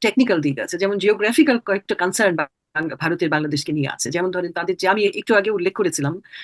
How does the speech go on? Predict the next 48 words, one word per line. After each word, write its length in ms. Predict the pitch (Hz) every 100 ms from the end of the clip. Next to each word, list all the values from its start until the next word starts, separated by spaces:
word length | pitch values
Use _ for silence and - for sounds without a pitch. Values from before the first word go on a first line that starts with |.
| -
যে 260 | 160 185 175
আপনার 340 | 160 165 156 147
বাংলাদেশের 500 | 170 180 214 226 170
বর্ডারিংটা 500 | 160 202 220 226 214
কোথা 260 | 175 165
থেকে, 200 | 139 127
বাংলাদেশের 500 | 139 156 185 190 226
বর্ডারিংটা 480 | 165 170 208 240 233
মূলত 280 | 196 208 240
হচ্ছে 380 | 202 190 160 294 _ _ _ _ -
আপনার 400 | 160 170 160 147 - - - _ _ - - - _ _ _ 190
বাংলা, 360 | 196 190 214 - -
পশ্চিম 260 | 208 -
বাংলা 340 | 233 214 254 285
এবং 160 | 165 180
সাতটা 320 | - - 180
রাজ্য, 280 | 147 139 131 - - -
যেটা 240 | 175 170
আমাদের 200 | 160 156
বর্ডারিং, 360 | 156 160 147 135 -
আহ, 120 | 131
ভারতের 280 | - 185 190
সঙ্গে 180 | - 185
যে 80 | 170
আমাদের 300 | 156 147 139
যে 140 | 143
বর্ডারটা, 380 | 147 202 190 143
কমন 240 | 180 180
বর্ডার, 220 | 160 156 131 - _ - - -
এইটা 240 | 208 208
হচ্ছে 180 | 190 226
এই 60 | 196
দুইটা 240 | 196 180
রাজ্যকে 320 | 151 156 175
নিয়ে 140 | 170 165
বাংলাদেশ। 420 | 131 80 - -
তো 80 | 175
বাংলাদেশের 680 | 190 233 247 - - 269 247
মধ্যে 260 | 233 240
আমরা 300 | 202 196 190
সবাই 320 | 180 185 190
বারবার 300 | 180 175 185 185
অনেকবার 280 | 240 233
আলোচনা 320 | 156 143 151 143
হয়েছে, 220 | 139 151
আপনার 200 | 190 175
এখানেও 280 | 165 190 170
হয়েছে, 300 | 143 165